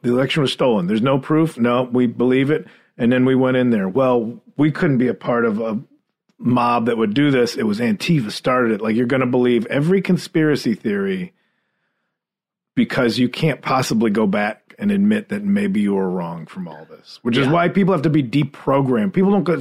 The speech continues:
Speaker 1: quit cults. They get deprogrammed. <laughs> They have to go through, like, a psychological
Speaker 2: Yeah.
Speaker 1: unraveling of their belief systems.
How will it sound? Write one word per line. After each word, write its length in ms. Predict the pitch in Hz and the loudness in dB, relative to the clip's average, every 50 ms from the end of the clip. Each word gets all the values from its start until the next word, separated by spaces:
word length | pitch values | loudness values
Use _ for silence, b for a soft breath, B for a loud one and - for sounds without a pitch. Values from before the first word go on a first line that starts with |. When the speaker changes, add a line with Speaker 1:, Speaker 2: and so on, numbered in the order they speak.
| 127 - - | -6 -8 -6
Speaker 1:
quit 320 | - - 185 170 - _ | -2 -2 -2 -2 -4 _
cults. 440 | - - - 117 107 110 - - - | -6 -4 -2 -2 -2 -4 -6 -6 -4
They 120 | - 123 | -2 -2
get 480 | 123 123 127 123 - 135 123 127 120 117 | -2 -2 -4 -4 -4 -4 -4 -6 -8 -4
deprogrammed. 1040 | 117 139 135 127 - - - - 123 123 123 113 107 98 92 87 85 80 78 _ _ _ | -2 -2 -2 -4 -6 -8 -4 -2 0 2 2 0 0 -2 -6 -8 -10 -14 -18 _ _ _
<laughs> 960 | _ _ _ _ _ _ _ _ _ _ _ _ _ _ _ _ _ _ - | _ _ _ _ _ _ _ _ _ _ _ _ _ _ _ _ _ _ -6
They 60 | 110 | -4
have 280 | - - 127 117 123 - | -2 -2 -2 -2 0 0
to 80 | - | -2
go 240 | 127 - 170 143 131 | 0 0 0 0 0
through, 180 | - 151 143 127 | 0 0 0 2
like, 200 | 120 117 110 B B B B B - | 2 0 -2 B B B B B -4
a 80 | 123 | -4
psychological 1080 | 117 - - 147 139 127 - 127 127 120 117 120 117 123 139 143 120 117 113 110 b b b b b _ | -2 -2 -2 -2 -2 -2 0 0 0 0 0 0 0 0 0 0 0 0 0 -2 b b b b b _
Speaker 2:
Yeah. 80 | - 180 | 0 2
Speaker 1:
unraveling 680 | 208 202 180 160 156 151 151 156 147 143 131 127 127 143 | 2 4 4 2 2 2 0 0 0 2 2 2 2 0
of 140 | 143 - - | -2 -2 -2
their 160 | 151 131 123 | 0 0 0
belief 380 | 123 117 117 113 120 123 120 117 | 0 0 2 2 2 2 0 -2
systems. 500 | - - 98 85 - - 95 85 82 | -2 -4 -4 -4 -6 -8 -14 -14 -16